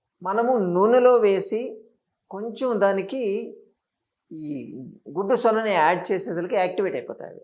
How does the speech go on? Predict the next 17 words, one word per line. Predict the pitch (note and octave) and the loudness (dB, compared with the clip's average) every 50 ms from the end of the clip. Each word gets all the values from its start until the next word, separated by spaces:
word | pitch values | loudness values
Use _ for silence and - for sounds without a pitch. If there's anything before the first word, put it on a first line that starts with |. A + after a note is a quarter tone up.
| - | -14
అంటే | D#3 F#3+ G#3 A#3 G#3 A3+ C4+ - - - - - _ _ _ _ - | -10 -4 -4 -2 -2 -2 -4 -4 -6 -12 -18 -20 _ _ _ _ -4
ప్లాంట్ | F3+ E3 F3 G#3+ - C#4 D4+ B3 | 0 4 4 4 4 4 2 2
బేస్డ్ | C#4 C4 - C4+ C4 G#3+ | 2 2 2 0 -2 2
పదార్థాలన్నీ | A#3+ G#3 G#3 A3 A3 G#3+ G#3+ G#3 G#3 G#3 G3+ G3+ G3+ | 2 4 4 4 4 4 2 2 2 0 0 -2 -2
కూడా | G3+ A3 G#3+ A3 | 0 0 0 2
ఒకే | F#3 E3+ D#3+ - - A#3 B3 | 2 0 -2 0 0 0 2
రకంగా | A#3 A3+ - G3 G3+ G#3 A3 | 2 2 0 0 -2 -2 -2
పనిచేయవు. | E3+ F3+ D#3+ E3 D#3+ - F3 D3 D3 - - - _ _ _ - | -2 -2 -2 -2 -4 -4 -4 -6 -6 -8 -12 -18 _ _ _ -18
అంటే, | E3+ E3 D#3 F#3+ G3 F#3+ G3 - - _ _ _ _ _ _ _ - | -14 -10 -8 -8 -8 -8 -10 -16 -20 _ _ _ _ _ _ _ -10
ఆ, | D#3 E3 | -8 -6
నీళ్ళతో | E3 D#3+ F3 G3+ A3 A#3 A#3 A#3 A#3+ A#3+ B3 A#3+ - - - - - _ _ - | -4 -2 0 2 4 4 6 6 6 6 6 4 2 -4 -12 -16 -20 _ _ -10
కొన్ని | F#3+ F#3 F#3 F#3 | -8 -6 -4 -4
నూరితే | F3+ F#3 G3 G3 F#3+ F#3+ | -2 -2 -2 0 0 0
కొన్ని | - - G#3 F#3 F#3 | 0 0 0 -2 -2
యాక్టివేట్ | F3 E3 E3+ - D3+ D3 C#3+ | -2 -4 -4 -6 -6 -6 -6
అవుతాయి, | B2+ A#2+ - - - - - _ _ _ _ _ _ _ _ - | -6 -8 -10 -12 -16 -18 -20 _ _ _ _ _ _ _ _ -12
కొన్ని | - F#3+ G3+ G#3 A3 A#3 C4 - - - - - | -10 -6 -4 -4 -2 -2 -2 -4 -6 -10 -14 -20